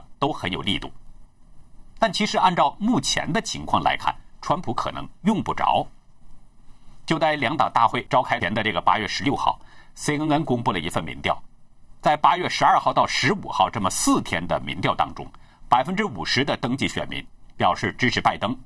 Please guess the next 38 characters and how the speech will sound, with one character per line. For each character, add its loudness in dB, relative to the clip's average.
百 6
分 -4
之 2
四 -4
十 2
六 2
的 0
选 -4
民 -4
表 4
示 -2
支 0
持 0
川 0
普， -12
这 4
份 0
民 0
调 4
呢， -2
相 -2
对 -2
来 0
说 -4
是 -2
比 -10
较 -6
新 2
的， -2
可 -4
以 0
说 -2
基 0
本 -2
上 -4
代 2
表 -4
着 0